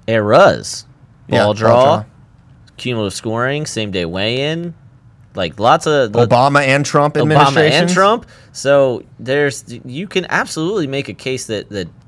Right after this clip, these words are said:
Speaker 1: Jordan is, is the goat. It's just, I think, yeah, the, the consecutive, the, the two Olympic gold, and the, <clears throat> the fact that it's not his last year kind of maybe draw that down a little bit.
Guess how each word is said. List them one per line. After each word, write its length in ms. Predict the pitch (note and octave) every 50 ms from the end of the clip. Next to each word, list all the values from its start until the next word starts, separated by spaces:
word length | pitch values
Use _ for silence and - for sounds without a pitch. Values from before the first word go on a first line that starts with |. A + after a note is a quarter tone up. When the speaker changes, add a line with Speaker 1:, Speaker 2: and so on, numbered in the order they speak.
| - G2+
Speaker 1:
Jordan 460 | G2 - A#2+ B2 C3 A#2 A2+ G#2+ -
is, 380 | - G2 F#2+ F2+ F2 F2 - - _ _ _ _ _ _ _ -
is 340 | - F#2+ G2 G#2 F#2+ F2+ -
the 60 | -
goat. 320 | E2 - F#2 F2+ G#2+ B2+ - -
It's 180 | E2+ F#2+ - -
just, 240 | A2+ G2 - - -
I 80 | F2+ F#2+
think, 460 | - - B2 B2 A2 - - - - - - _ _ - - - _ _ -
yeah, 220 | G2 G#2 G2+ E2+
the, 220 | E2+ E2+ F2+ F#2 -
the 140 | E2+ G2 F2+
consecutive, 720 | - - F#2+ F2 - - D3+ D3 D3 C#3+ C3+ C#3 C#3 B2 A#2+
the, 280 | A#2+ A2 G#2 G2 F#2+
the 180 | F2 - G2 F2
two 200 | - - B2+ B2
Olympic 320 | A#2 A#2 A2+ G#2 A2+ G2 F#2
gold, 260 | G#2 G#2 G2+ G2 F#2
and 120 | F2+ E2+
the, 320 | E2+ E2+ G2 - E2 E2 - -
<clears throat> 40 | - F2+
the 80 | F2+
fact 300 | - - G#2+ G#2+ G2 -
that 80 | G#2 F2+
it's 120 | D#2 -
not 320 | E2+ F#2 F#2+ F#2 - - -
his 240 | F2+ E2+ E2 D#2+
last 360 | F2 F2+ F2 E2+ E2 - - F2
year 480 | F2 F2 F2 E2+ E2 E2 D#2+ D2+ - - _ _ _ _ _ -
kind 280 | - G#2 G2 G2+ F#2+
of 200 | F#2 F2 E2 -
maybe 480 | F#2 F2+ F2+ F2+ F2 E2+ E2+ E2 D#2+ D2+ _ _ _ _ _ _ - _
draw 260 | - - F2+ E2+ D#2+
that 220 | D2+ C#2+ C#2+ _
down 260 | - D2+ C#2+ C2+ B1 A#1
a 40 | G#1+
little 160 | A1 A1 G1+
bit. 260 | G1+ G1+ G1+ G1+ G1+